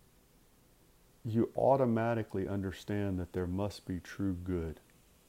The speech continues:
right? A-, and not the human concept of, "Well, I did something," but, but really the true concept, God's showing us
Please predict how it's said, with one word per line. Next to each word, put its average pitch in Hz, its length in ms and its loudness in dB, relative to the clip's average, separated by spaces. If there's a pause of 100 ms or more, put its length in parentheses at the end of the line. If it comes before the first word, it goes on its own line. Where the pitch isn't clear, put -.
(160)
right? 95 280 2 (920)
A-, 62 140 -2 (100)
and 110 260 4
not 120 500 2
the 104 100 2
human 117 520 2
concept 98 760 0
of, 92 300 2
"Well, 92 220 4
I 90 100 4
did 90 260 0
something," 90 580 -2
but, 98 340 2
but 107 240 0
really 120 420 2
the 92 180 -2
true 120 560 -4
concept, 98 680 -6
God's 98 720 -2 (3250)
showing 113 680 6
us 87 480 -6